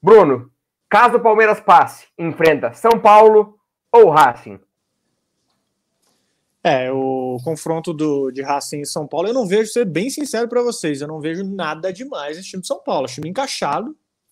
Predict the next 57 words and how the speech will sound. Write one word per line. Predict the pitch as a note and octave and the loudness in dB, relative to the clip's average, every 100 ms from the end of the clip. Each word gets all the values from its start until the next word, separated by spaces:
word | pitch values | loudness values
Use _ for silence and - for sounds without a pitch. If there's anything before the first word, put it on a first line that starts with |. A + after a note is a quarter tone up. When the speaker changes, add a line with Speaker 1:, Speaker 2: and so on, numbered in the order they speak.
| - | -20
Speaker 2:
acho | B2 D3+ | -18 -14
um | |
time | B2+ D3+ D3+ | -10 -6 -6
que | D3+ | -4
defende | C#3+ C3 G3 B3 | -4 -2 -4 -2
bem, | F#3+ F3 B3 | 0 0 -2
tem | F#3 | -6
a | |
marcação | G3+ G#3 F#3+ - | -8 -8 -10 -10
encaixada, | F3 D#3 B2 D3 F3+ | -8 -8 -6 -6 -6
como | E3 D3+ | -10 -14
vocês | D#3 | -12
viram | C#3 D#3 | -12 -12
contra | D#3+ D3+ | -14 -16
o | |
Palmeiras. | D#3 C#3+ D#3 F#3+ - _ _ _ _ | -12 -12 -10 -12 -14 _ _ _ _
O | D#3+ | -12
São | - G3+ | -8 -8
Paulo, | G3 F3 G3 G#3 | -4 -2 0 -2
eu, | F#3+ - F3 | -4 -6 -10
eu | |
acho | D#3+ - | -10 -12
que | - | -10
o | |
mérito | F3+ F#3+ C#4 - | -6 -6 -6 -12
que | F#3+ | -14
o | G#3+ | -12
São | A3 F#3+ | -12 -10
Paulo | G3 D#3 D3 | -8 -8 -8
teve | F3 F3+ | -12 -12
a | A3+ | -14
mais | G#3 F3 D3+ C#3+ - _ _ _ | -12 -10 -10 -10 -16 _ _ _
que | F3 | -12
o | |
Palmeiras | E3 F3 D3+ D3 C#3 C3 | -6 -4 -4 -4 -4 -8
na | C3+ C#3+ F#3+ C4+ | -10 -10 -6 -6
final | - F#3+ D#3 | -6 -6 -6
do | C#3+ | -6
Paulista | C3 C3 C3+ B3+ - C3 - _ _ - | -8 -8 -6 -8 -6 -10 -10 _ _ -20
foi | - E3 E3 F#3+ A3+ | -10 -2 0 0 -2
a, | A#3 A#3+ | -4 -6
a | G#3 | -8
concentração | A3+ A3 - A3+ A3 A3 - G3+ A#3+ | -10 -10 -8 -8 -8 -8 -8 -8 -8
no | C#4 C#4+ | -10 -8
plano | C#4+ D#4 | -8 -6
de | D#4+ D#4+ | -6 -6
jogo, | B3+ G3 C3 - _ _ | -4 -6 -8 -16 _ _
entendeu? | C#3 D3 C#3+ F#3+ | -12 -10 -8 -6
Porque | G3 F#3+ | -8 -8
você | - A#3+ | -6 -6
não | B3 | -4
tem | A3 A3 | -4 -4
aquela | G#3 F#3+ | -2 -4
bola | D#3+ E3 D#3+ | -2 -4 -4
desviada | C#3+ C#3+ D#3 D3 D3 C#3 | -8 -8 -6 -4 -4 -6
lá | C3+ C3+ | -6 -8
no | C#3 C3 B2 | -12 -18 -18